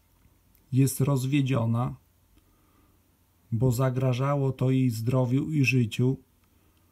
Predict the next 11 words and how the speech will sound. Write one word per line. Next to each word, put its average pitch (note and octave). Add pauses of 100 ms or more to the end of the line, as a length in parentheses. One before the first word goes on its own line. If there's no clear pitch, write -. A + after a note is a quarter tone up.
(1200)
a C3+
nie C#3
zrobiła C3
tego, A#2+ (1500)
bo A#2+
przestała D3
kochać, C3 (2000)
lub A#2+
dla C3+
innego C#3+
mężczyzny C#3